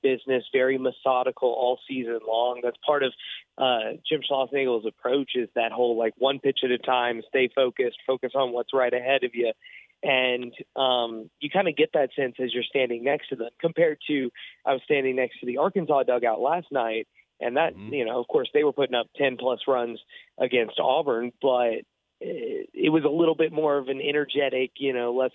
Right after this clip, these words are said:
Speaker 1: get the momentum going, let's get the crowd into it, turning around, doing that kind of stuff. Um, whereas, so A and M was just a lot more, a lot more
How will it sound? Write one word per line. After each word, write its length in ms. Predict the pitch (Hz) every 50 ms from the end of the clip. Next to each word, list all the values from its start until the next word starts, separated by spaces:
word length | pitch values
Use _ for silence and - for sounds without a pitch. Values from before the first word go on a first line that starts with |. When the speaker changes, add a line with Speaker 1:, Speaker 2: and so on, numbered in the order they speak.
| _
Speaker 1:
get 140 | - 139 -
the 80 | - 139
momentum 500 | 135 127 127 127 127 127 127 127 123 127 -
going, 260 | 127 123 123 123 123
let's 180 | 127 123 117 - -
get 100 | 135 - -
the 40 |
crowd 440 | - - - 139 135 123 123 123 120
into 340 | 120 120 117 - - 135 135
it, 80 | 131 - -
turning 280 | 131 127 120 120 120
around, 380 | 120 120 123 123 123 120 123 -
doing 200 | - 123 123 120
that 200 | 123 123 117 -
kind 100 | - 131
of 80 | 123 -
stuff. 320 | - - - 127 117 110 - - - - - - - - - -
Um, 500 | - 135 131 123 117 117 113 117 117 110 - _ _ _ _ _ _ _ _ -
whereas, 520 | 135 - 147 147 147 160 156 147 131 135 143 156 - -
so 220 | - 156 143 131 131
A 180 | 139 147 156
and 80 | 147 143
M 140 | 147 165 156
was 120 | 147 123 -
just 180 | 139 123 -
a 40 | 143
lot 200 | 139 135 127 123
more, 160 | 127 120 117
a 80 | - 104
lot 180 | 131 147 143
more 140 | 120 135 127